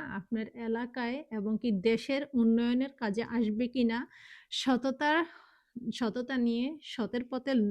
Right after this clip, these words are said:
নড়তে পারবে কিনা। তো আজকে আমি এটা হাতে পেয়ে আমার মনে হইলো এই ভিডিওটাই করি আমি, আর এগুলোই বলার জন্য আসছি। আর হ্যাঁ, যে ফ্যাসিস্ট আমাদের দেশ থেকে চলে গেছে, যে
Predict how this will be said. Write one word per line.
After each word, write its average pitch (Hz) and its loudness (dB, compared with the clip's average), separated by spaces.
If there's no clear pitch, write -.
নড়তে 233 0
পারবে 190 -2
কিনা। 196 -6
তো 233 4
আজকে - -4
আমি 240 8
এটা 247 2
হাতে 226 0
পেয়ে 285 0
আমার 226 0
মনে 233 2
হইলো 254 0
এই 220 2
ভিডিওটাই 214 2
করি 185 0
আমি, 190 -6
আর 180 -6
এগুলোই 214 4
বলার 202 2
জন্য 226 0
আসছি। - -10
আর 214 0
হ্যাঁ, 226 0
যে 247 10
ফ্যাসিস্ট 277 0
আমাদের 220 0
দেশ 214 0
থেকে 240 2
চলে 240 0
গেছে, 254 0
যে 226 6